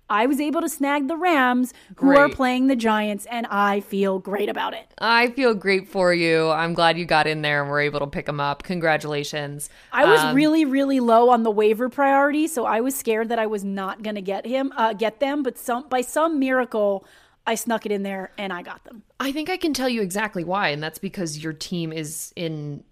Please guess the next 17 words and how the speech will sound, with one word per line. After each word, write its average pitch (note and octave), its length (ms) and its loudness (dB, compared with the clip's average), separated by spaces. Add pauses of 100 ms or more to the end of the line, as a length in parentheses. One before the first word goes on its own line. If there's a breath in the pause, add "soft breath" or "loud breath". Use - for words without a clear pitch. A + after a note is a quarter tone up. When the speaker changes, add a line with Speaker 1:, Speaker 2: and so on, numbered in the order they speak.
(140)
Speaker 2:
um, C3+ 800 -8 (280)
playoff E3 380 0
contention, G#3 800 -4
and E3+ 160 0
everyone G3 460 2
below E3 280 4
the E3 140 2
line, D#3 480 0
like D#3 240 -4
me, D3+ 400 -4
like, D3+ 240 -2
seven E3 500 0
and D#3+ 160 -2
below, D3+ 500 2 (220 loud breath)
we're F3+ 160 0
just, - 420 -4 (140)
uh, A3 80 -2